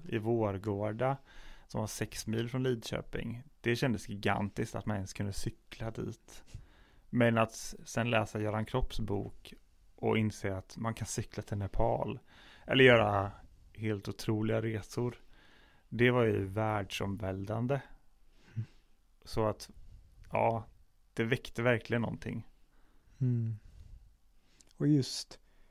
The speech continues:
Speaker 2: kraften när en sån dröm väcks tillsammans med någon. För jag hade ju cyklat genom Tyskland själv några år. Nej, inte några år. Året innan måste det ha varit.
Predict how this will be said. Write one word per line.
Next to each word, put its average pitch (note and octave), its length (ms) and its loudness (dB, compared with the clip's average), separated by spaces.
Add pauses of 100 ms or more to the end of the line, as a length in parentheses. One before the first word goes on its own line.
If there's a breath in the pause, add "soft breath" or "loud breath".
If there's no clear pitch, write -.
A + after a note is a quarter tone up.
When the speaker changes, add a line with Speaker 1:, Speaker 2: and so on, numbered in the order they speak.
(280)
Speaker 2:
kraften - 920 0
när C3 280 4
en C3 160 4
sån C3 320 2
dröm C3 340 6
väcks - 540 2 (140)
tillsammans B2+ 1000 6
med A3+ 120 10
någon. D3+ 280 4 (500 soft breath)
För - 160 6
jag C#3 340 8
hade E3+ 240 8
ju G3 120 6
cyklat - 640 0
genom A#2+ 280 6
Tyskland - 840 2
själv B2 300 6
några C3 180 6
år. C3 480 2
Nej, D#3 200 6
inte D3+ 180 6
några C3 200 4
år. D3 340 8
Året C#3 360 2
innan D3 260 8
måste B2+ 240 0
det C3+ 60 2
ha - 60 -2
varit. - 240 -4